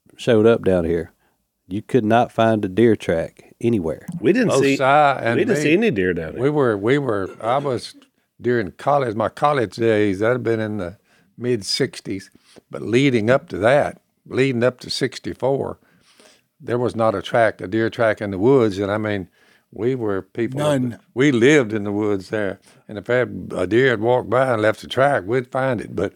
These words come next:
Speaker 3: no deer. But they started stocking 'em pairs and, you know, all over Louisiana. Went up north and got 'em, brought 'em back down here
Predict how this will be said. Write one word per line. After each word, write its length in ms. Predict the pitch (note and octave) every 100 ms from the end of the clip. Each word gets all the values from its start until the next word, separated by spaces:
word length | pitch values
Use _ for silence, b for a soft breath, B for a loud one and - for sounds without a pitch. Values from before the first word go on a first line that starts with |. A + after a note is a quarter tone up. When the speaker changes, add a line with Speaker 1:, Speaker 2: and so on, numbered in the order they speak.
| _ b b b b
Speaker 3:
no 260 | - G2+ A#2+
deer. 360 | A#2+ B2 F2+ b b b _
But 100 | G#2
they 120 | A2+
started 380 | G2 C3+ A#2+ A#2
stocking 480 | - - C#3 C3+ G#2+
'em 220 | G2+ G2+ - _ b b b b -
pairs 720 | C#3+ C#3 B2 F2+ F2 - - _ _ _ _ _ -
and, 260 | G2+ F#2+ F#2 _ _ B2+ G2+
you 220 | - F2+ F#2
know, 140 | F#2+
all 280 | F#2 G#2 A2
over 200 | G#2+ G#2
Louisiana. 680 | A#2 A#2 A2 B2 B2 F#2 - _ _ _ _ _ -
Went 440 | - F2 G#2 G2+ -
up 180 | G2+ -
north 280 | A2 B2 A#2
and 120 | G#2+
got 220 | A2+ B2+
'em, 200 | G#2+ G2 F2+
brought 200 | F#2 G#2
'em 80 | A2
back 180 | A2+
down 240 | G#2 A#2 G#2+
here 320 | B2 A2+